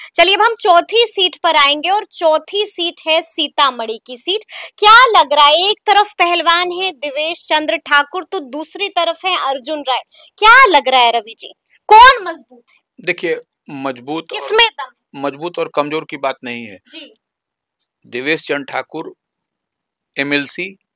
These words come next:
Speaker 2: हैं,
Speaker 1: हम्म।
Speaker 2: लगातार जीतते आ रहे हैं कई वर्षों से, माने
Speaker 1: जी।
Speaker 2: कई टर्म से, तो ऐसे में वह क्षेत्र कोई जाना पहचाना उनका सब लोग है, एक एक घर, एक एक दरवाजा उनको पहचानता है।
Speaker 1: हम्म।
Speaker 2: तो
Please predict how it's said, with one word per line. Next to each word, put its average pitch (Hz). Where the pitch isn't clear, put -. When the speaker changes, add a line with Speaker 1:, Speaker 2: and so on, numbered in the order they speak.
Speaker 2:
हैं, 107
Speaker 1:
हम्म। -
Speaker 2:
लगातार 151
जीतते 143
आ 135
रहे 127
हैं 131
कई 127
वर्षों 107
से, -
माने 180
Speaker 1:
जी। -
Speaker 2:
कई 156
टर्म 120
से, 92
तो 170
ऐसे 156
में 185
वह 151
क्षेत्र 170
कोई 160
जाना 131
पहचाना 135
उनका 120
सब -
लोग 117
है, 147
एक 123
एक 120
घर, 131
एक 123
एक 120
दरवाजा 120
उनको 131
पहचानता 110
है। 147
Speaker 1:
हम्म। 302
Speaker 2:
तो 247